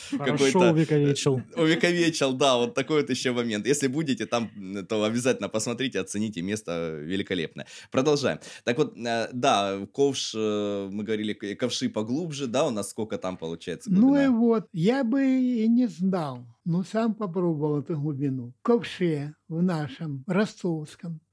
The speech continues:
Speaker 3: посередине есть углубление, там вымыли, вот так как там плавдок,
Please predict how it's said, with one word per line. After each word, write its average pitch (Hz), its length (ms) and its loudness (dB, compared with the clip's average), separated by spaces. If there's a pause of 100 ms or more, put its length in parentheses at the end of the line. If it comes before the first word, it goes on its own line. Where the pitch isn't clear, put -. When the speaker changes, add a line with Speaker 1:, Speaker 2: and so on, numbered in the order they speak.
(120)
Speaker 3:
посередине 214 680 4
есть 220 320 0
углубление, 190 840 2
там 151 320 -10
вымыли, 226 580 -2 (520)
вот 175 340 -4
так 240 280 -2
как 208 320 -6
там 208 360 0 (300)
плавдок, 196 1000 0